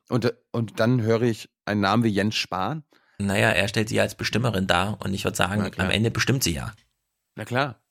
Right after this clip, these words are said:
Speaker 2: Es gilt ja nur immer so, als, ach, die hält sich immer so schön zurück und dann, wenn sie einen Beitrag macht, ist das ein ganz kluger, aber am Ende ist es halt trotzdem Merkel, die entscheidet.
Speaker 1: Ey, eine Kanz-, eine Kanzlerin,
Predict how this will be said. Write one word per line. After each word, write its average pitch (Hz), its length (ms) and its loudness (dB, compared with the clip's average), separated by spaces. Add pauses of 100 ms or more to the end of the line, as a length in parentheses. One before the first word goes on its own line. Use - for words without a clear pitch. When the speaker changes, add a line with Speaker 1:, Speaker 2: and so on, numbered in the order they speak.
(200)
Speaker 2:
Es - 140 -6
gilt 110 160 2
ja 107 80 6
nur 92 120 2
immer 90 160 2
so, 95 140 2
als, - 260 -4
ach, - 120 -4
die 107 80 2
hält 107 180 0
sich 107 100 -6
immer 104 120 -4
so 95 60 -6
schön 98 200 -2
zurück 117 340 0
und 101 160 -2
dann, 98 200 0
wenn 107 160 2
sie 123 80 2
einen 107 80 4
Beitrag 104 300 0
macht, 98 180 0
ist - 160 -4
das - 120 -6
ein 95 80 -4
ganz - 320 0
kluger, 120 680 2
aber 92 160 0
am 92 80 2
Ende 101 160 0
ist 101 100 -4
es 95 80 -6
halt 95 140 0
trotzdem 90 260 -2
Merkel, 92 260 -4
die - 100 -4
entscheidet. - 360 -10 (580)
Speaker 1:
Ey, 104 140 -8
eine 104 180 -4
Kanz-, - 520 -2
eine 131 100 2
Kanzlerin, 190 800 -4